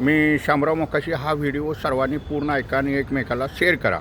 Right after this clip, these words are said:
शेअर करा, प्रथम पूर्ण ऐका, जेणेकरून तुमचं नुकसान होणार नाही आणि तुम्हाला कुठंतरी, अ, कायद्याची माहिती पडेल. आता जुनी वाहनं, अ, घेताना प्रत्येकानं विचार करा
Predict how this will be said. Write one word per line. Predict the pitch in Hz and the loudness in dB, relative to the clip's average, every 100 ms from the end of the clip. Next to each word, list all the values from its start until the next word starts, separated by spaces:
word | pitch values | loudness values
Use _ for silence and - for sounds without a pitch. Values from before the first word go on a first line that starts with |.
| - - - - - - - | -4 -14 -16 -16 -16 -14 -2
शेअर | 151 175 | 0 2
करा, | 156 151 | 0 -2
प्रथम | 147 147 170 175 | 0 -2 -2 -6
पूर्ण | - 160 165 | -4 -2 0
ऐका, | 147 139 170 | 0 0 0
जेणेकरून | 156 147 151 147 147 | 2 2 2 0 -2
तुमचं | 143 147 151 147 | -2 -4 -2 -2
नुकसान | 139 - 175 | -4 0 0
होणार | 190 151 143 135 | 2 2 2 2
नाही | 127 92 117 - - - - | 0 -2 -6 -10 -16 -16 -4
आणि | 120 127 151 156 151 - | 0 2 2 -2 -4 -4
तुम्हाला | 139 143 143 | 0 0 0
कुठंतरी, | - 123 139 135 139 - - - 127 | -2 0 2 2 0 -4 -14 -10 -2
अ, | 127 123 | 0 2
कायद्याची | - 127 117 123 175 | 2 2 2 0 0
माहिती | 208 202 165 | -2 0 0
पडेल. | 123 107 | 2 0
आता | 131 131 160 | -2 0 0
जुनी | 160 139 143 175 | 0 0 0 0
वाहनं, | 185 165 123 85 - - - - | 0 2 2 0 -10 -16 -16 -6
अ, | 143 | -2
घेताना | 131 135 131 139 151 | 0 -2 0 -2 -2
प्रत्येकानं | 160 143 - 135 139 139 | -2 -4 0 0 0 0
विचार | 147 123 151 151 | 0 2 2 2
करा | 151 117 | 2 0